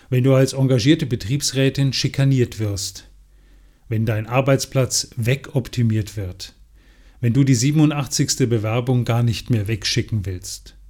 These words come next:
Manchmal wird's eng im Leben, wenn das Warten auf die Diagnose des Arztes nicht mehr auszuhalten ist,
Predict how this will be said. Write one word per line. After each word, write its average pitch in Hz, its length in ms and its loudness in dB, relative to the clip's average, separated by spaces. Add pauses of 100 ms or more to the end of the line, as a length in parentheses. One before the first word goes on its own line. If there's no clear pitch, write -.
(1120)
Manchmal 120 680 2
wird's 123 260 0
eng 139 240 2
im 120 100 4
Leben, 110 440 0 (580)
wenn 113 140 0
das 113 220 -2
Warten 135 340 0
auf 123 160 -2
die 131 120 0
Diagnose 123 560 2
des 120 160 0
Arztes 120 640 -2
nicht 139 260 2
mehr 131 140 0
auszuhalten 120 680 -2
ist, 110 360 -6